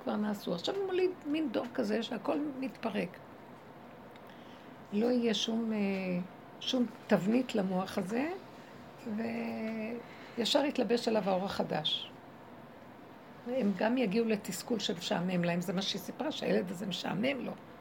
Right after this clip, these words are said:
והיא כל הזמן צריכה לסדר לו גירויים, משעמם לו. אמרתי לילדים בג-, אצלנו, בגילו, כל הם עסוקים בלימוד, אה, תורה, משניות,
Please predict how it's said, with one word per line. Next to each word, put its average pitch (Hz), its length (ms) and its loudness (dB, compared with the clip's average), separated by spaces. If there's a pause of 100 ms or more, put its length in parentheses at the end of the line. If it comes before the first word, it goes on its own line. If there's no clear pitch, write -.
(440)
והיא 190 100 -2
כל 220 100 4
הזמן 220 200 2
צריכה - 200 -2
לסדר 190 320 2
לו 185 120 0
גירויים, 180 420 0 (100)
משעמם 196 640 0
לו. - 100 -6 (680)
אמרתי 381 280 0
לילדים 294 480 4
בג-, 226 180 2
אצלנו, 233 580 4
בגילו, 220 600 2 (680)
כל 269 140 4
הם 349 140 0
עסוקים 320 420 -4
בלימוד, 294 480 0
אה, 185 160 2
תורה, 196 240 0
משניות, 180 680 2